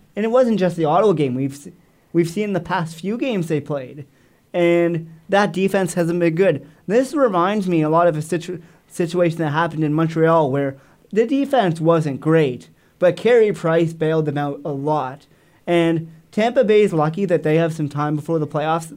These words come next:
It's still a situation that they can remedy, but they do need to change their approach to defense because the goals are gonna come regardless. They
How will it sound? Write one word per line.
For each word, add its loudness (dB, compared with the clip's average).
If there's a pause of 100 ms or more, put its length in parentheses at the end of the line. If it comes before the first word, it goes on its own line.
(120)
It's 0
still 2
a 0
situation -2
that -2
they 2
can -4
remedy, -2 (640)
but 0
they 4
do 0
need 0
to 0
change 0
their 2
approach 0
to -10
defense -4
because 0 (540)
the 2
goals 2
are 2
gonna 2
come 0
regardless. -2
They 2